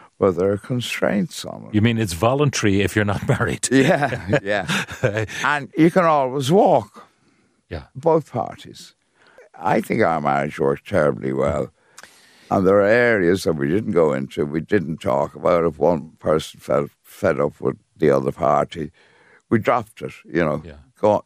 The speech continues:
Speaker 1: go somewhere else.
Speaker 2: Now, you describe yourself as the worst housekeeper in the world
Speaker 1: Yeah.
Speaker 2: and Marion as the second worst.
Speaker 1: Well,
Speaker 2: Or was it vice versa? <laughs>
Speaker 1: No, I think she was probably the s-, first, and I would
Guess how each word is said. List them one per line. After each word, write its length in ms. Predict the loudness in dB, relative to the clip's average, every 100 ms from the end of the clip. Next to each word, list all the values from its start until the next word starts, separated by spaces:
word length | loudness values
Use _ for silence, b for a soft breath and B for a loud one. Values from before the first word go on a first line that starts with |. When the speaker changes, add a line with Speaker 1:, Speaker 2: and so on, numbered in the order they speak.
| -4
Speaker 1:
go 160 | 0 0
somewhere 320 | 0 -2 0
else. 220 | -2 -2
Speaker 2:
Now, 80 | -4
you 260 | 0 2 2
describe 540 | 0 -2 -2 -2 -4
yourself 600 | -4 0 2 2 0 0
as 320 | -2 -4 -4 0
the 440 | 2 4 2 0 -4
worst 640 | -4 2 2 2 -2 -6 -14 _ _ _ _ _ _ _ _ _
housekeeper 640 | -4 -2 -2 0 0 2
in 120 | 2
the 80 | 2
world 480 | 0 0 0 -4 -4 -20 _
Speaker 1:
Yeah. 120 | -2
Speaker 2:
and 120 | 0 2
Marion 380 | 0 0 0
as 140 | -2 -2
the 80 | -4
second 340 | -2 -2 -6
worst. 360 | -8 -16 -20 _ _ _ _ -10
Speaker 1:
Well, 340 | -2 -2 -2 -2
Speaker 2:
Or 80 | 2
was 200 | 2 2
it 80 | 0
vice 240 | -2 -2
versa? 320 | -2 -2 -2 -6 -10
<laughs> 580 | -10 -14 _ _ -6
Speaker 1:
No, 320 | -2 0 2 2
I 380 | 0 0 0 0 -4 -10
think 260 | -6 -6
she 160 | -6 -6
was 180 | -6 -8
probably 400 | -6 -4 -4 -6
the 160 | -12 -14
s-, 480 | -14 -16 -18 -20 _
first, 540 | -2 -2 -2 -6 -12
and 220 | -14 -8 -2
I 180 | -2
would 220 | -2 -6